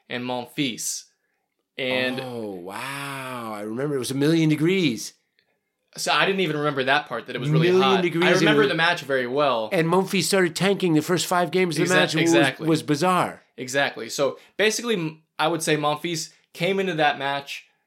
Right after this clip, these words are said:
Speaker 1: pretty much in the best form of his entire career. I mean, he'd been playing unbelievable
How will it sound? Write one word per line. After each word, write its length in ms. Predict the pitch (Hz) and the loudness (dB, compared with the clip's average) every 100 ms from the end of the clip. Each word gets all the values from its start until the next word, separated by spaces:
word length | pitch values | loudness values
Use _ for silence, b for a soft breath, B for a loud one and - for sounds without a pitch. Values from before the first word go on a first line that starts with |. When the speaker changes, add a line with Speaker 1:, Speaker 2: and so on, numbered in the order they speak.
| _ _ _ _ - | _ _ _ _ -6
Speaker 1:
pretty 180 | 180 | -4
much 220 | 185 165 160 | 0 0 0
in 80 | |
the 60 | 139 | -2
best 280 | 143 135 - | 0 0 -2
form 220 | 147 139 | -4 -2
of 80 | 127 | -4
his 140 | 120 | -6
entire 380 | 120 123 127 123 | -10 -4 0 0
career. 560 | - 127 131 113 - - _ _ | -4 -4 -2 -4 -8 -18 _ _
I 40 | 127 | -10
mean, 120 | 127 | -8
he'd 140 | 135 | -8
been 120 | 135 | -8
playing 260 | 123 135 127 | -6 -6 -4
unbelievable 920 | 139 151 143 147 147 139 139 131 131 | -4 -2 -2 0 -2 -2 0 0 -2